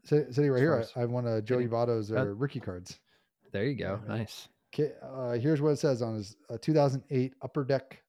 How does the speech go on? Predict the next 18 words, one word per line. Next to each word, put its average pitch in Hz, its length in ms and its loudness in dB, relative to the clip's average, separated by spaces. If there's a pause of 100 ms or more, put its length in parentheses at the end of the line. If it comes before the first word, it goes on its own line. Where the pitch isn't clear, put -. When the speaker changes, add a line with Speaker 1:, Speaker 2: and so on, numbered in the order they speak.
(140)
Speaker 1:
Baseball 123 400 0
Series 113 400 -6
one, 107 320 -8 (640)
uh, 113 320 0
rookie 120 300 -4
card. 101 320 -4
In 101 80 -8
two 101 140 -2
thousand 127 240 2
seven, 110 640 -2 (520)
uh, 104 480 -2
with 107 200 -4
the 113 100 0
Reds, 107 420 0
he 113 120 -4
hit 104 160 -8
three 139 200 -2
twenty-one, 117 840 -2